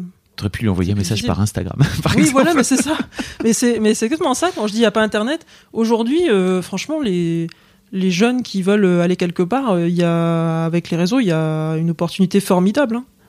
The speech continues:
Speaker 2: C'est, je pense que contacter les, les bonnes personnes. Après, ils répondent, ils répondent pas, mais, euh, faut toujours tenter sa chance, comme je disais.
Speaker 1: Euh, le truc dont je voulais te parler aussi, c'est, euh,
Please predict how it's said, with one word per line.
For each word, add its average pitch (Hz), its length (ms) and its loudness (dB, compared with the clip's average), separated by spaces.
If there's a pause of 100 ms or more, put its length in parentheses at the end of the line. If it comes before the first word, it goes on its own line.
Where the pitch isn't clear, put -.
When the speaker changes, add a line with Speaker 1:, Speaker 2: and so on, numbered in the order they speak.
(140)
Speaker 2:
C'est, 160 560 -2
je - 60 -10
pense 208 220 -6
que 165 480 -4 (420)
contacter 202 460 0
les, 190 180 4
les 180 120 2
bonnes 180 180 2
personnes. 269 380 0
Après, 247 480 2 (200)
ils 190 100 2
répondent, 196 360 4
ils 202 40 4
répondent 196 360 2
pas, 320 180 2
mais, 208 240 2
euh, 175 680 0 (160)
faut - 140 -10
toujours 214 220 -2
tenter 208 200 -2
sa 277 140 -2
chance, 233 280 -4
comme 185 140 -2
je 175 60 -4
disais. 190 200 0 (1120)
Speaker 1:
Euh, 98 500 2 (560)
le 107 100 4
truc 147 200 -2
dont 110 180 2
je 101 100 -4
voulais 107 160 4
te 101 240 4
parler 101 240 2
aussi, 104 240 0
c'est, 107 280 2
euh, 82 420 2